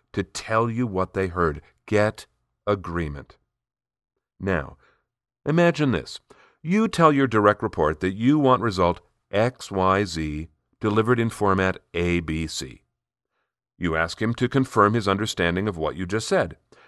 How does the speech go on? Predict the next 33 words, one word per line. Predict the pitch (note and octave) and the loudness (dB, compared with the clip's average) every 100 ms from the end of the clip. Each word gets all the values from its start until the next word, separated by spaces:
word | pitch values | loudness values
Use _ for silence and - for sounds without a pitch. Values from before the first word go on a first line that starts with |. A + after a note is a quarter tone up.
| _ | _
and | A#2+ C#3+ | 0 2
he | G3 A#3+ | 2 0
says | - F2+ F#2 - _ | 2 2 0 -4 _
he | _ D3 D#3+ | _ 0 2
heard | B2 A2+ | 2 2
that | A2+ | 0
you | G2+ G#2+ | -2 -2
want | A2+ F2 G2 A2 | 0 2 2 0
result | G#2+ F2+ E2+ - _ _ _ _ - | -2 0 0 -2 _ _ _ _ -6
Y | F2+ G2+ A2 A2 G#2+ | 0 4 4 2 0
Z | F#2+ F#2+ F#2 F2+ - | -4 -2 -2 -2 -2
A | C#3 D3 E2 D#2+ F#2+ _ _ _ | -4 -2 -4 -6 -10 _ _ _
delivered | G#2+ A2 G#2 G2+ | -2 2 2 2
in | G2+ | -2
format | F#2+ G#2 F#2+ F#2+ F2 - _ _ F#2 | -2 0 2 0 -2 -8 _ _ -10
B | G2+ G2 | -4 -4
C | F#2 G2 F#2+ | -4 -4 -4
D. | F2+ D#3+ A2 C#2+ - _ _ _ _ _ _ _ _ _ _ - | -2 -2 -2 -8 -16 _ _ _ _ _ _ _ _ _ _ -8
He | E2+ | -8
clearly | - - A2 A2 A2+ A#2+ | -8 -8 -2 0 0 -2
didn't | G#2+ F2 A#2 G#2+ G#2 | -4 -4 -2 0 -2
understand | F2+ F#2+ G2 F#2 E2+ | -2 -4 -4 -4 -2
what | F2 | -2
you | E2+ | -4
said, | G2+ D#3 A#2+ D#2+ | -4 -2 -2 -2
right? | D#2 E2 G#2 - _ | -4 -4 -6 -14 _
I | F#2 | -6
mean, | G2+ G#2+ | -4 -4
it's | A2+ | -2
not | C#3+ C3 | 0 0
a | |
huge | A#2 - D#3 D3 C#3 A#2+ | -2 -6 -2 0 0 0
miss, | B2+ C3 D#3+ | 0 0 -2